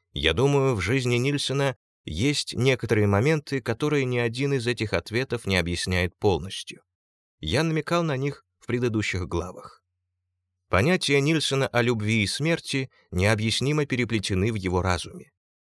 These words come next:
Это мало связано с психологией или даже с этикой, скорее это связано с восприятием идей. Мы всё ещё ничего не знаем о том,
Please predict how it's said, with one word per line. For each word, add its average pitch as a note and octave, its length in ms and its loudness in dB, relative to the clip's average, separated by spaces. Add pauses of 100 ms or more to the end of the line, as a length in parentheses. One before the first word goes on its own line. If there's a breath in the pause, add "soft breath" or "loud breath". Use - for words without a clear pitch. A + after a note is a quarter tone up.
(180)
Это A2 280 2
мало B2+ 320 4
связано A2 440 0
с - 80 -4
психологией A#2 760 -2
или G2+ 220 0
даже F2+ 260 0
с - 140 -4
этикой, - 460 -6 (220)
скорее G#2+ 440 0
это G#2 160 -2
связано G#2 420 0
с - 100 -4
восприятием F2 680 -2
идей. G#2 420 -6 (580)
Мы A2 200 2
всё A2+ 220 0
ещё A#2 220 0
ничего A2 420 0
не A#2 120 0
знаем G#2+ 400 0
о F#2 60 0
том, C3 340 0